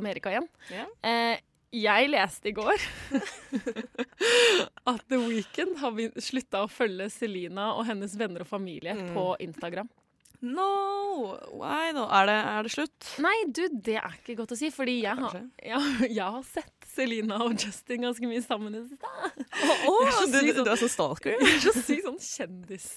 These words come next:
Speaker 1: eh, jeg elsker sånn Hollywood og sånn. Jeg synes det er så fascinerende.
Speaker 2: Hvor er det du har sett Selena og Justin Bieber? Nå ser jeg for meg at du sover i en bygning og bare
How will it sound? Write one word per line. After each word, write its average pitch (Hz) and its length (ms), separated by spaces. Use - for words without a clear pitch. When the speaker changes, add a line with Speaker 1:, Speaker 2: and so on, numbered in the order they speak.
Speaker 1:
eh, 190 380
jeg - 160
elsker 214 320
sånn 196 160
Hollywood 180 400
og - 80
sånn. 233 80
Jeg 214 80
synes 220 160
det - 40
er 254 160
så 254 80
fascinerende. 277 540
Speaker 2:
Hvor 240 180
er 247 80
det 233 80
du 247 80
har 247 80
sett - 240
Selena 185 400
og 190 80
Justin 185 400
Bieber? 165 320
Nå 208 160
ser 185 140
jeg - 80
for 175 100
meg 180 80
at 175 80
du 170 80
sover 151 240
i 165 80
en 180 80
bygning 165 320
og 170 160
bare 165 160